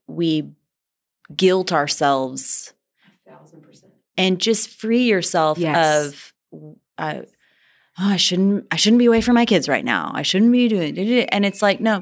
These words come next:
Speaker 1: just free yourself. What will make this a great day?
Speaker 2: Yes. And watch them surprise you.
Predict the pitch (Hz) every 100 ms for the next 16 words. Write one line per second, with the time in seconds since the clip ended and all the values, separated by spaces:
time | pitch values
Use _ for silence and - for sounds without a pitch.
0 | - 233 - - 285 294 214 175 143 80
1 | - 175 214 240 254 269 233 208 - 175
2 | - 143 _ - 160 156 156 - _ -
3 | 123 - - - _ _ _ _ _ _
4 | - 247 208 220 240 320 - - 196 196
5 | 190 190 - 196 - - 226 254 - 165
6 | -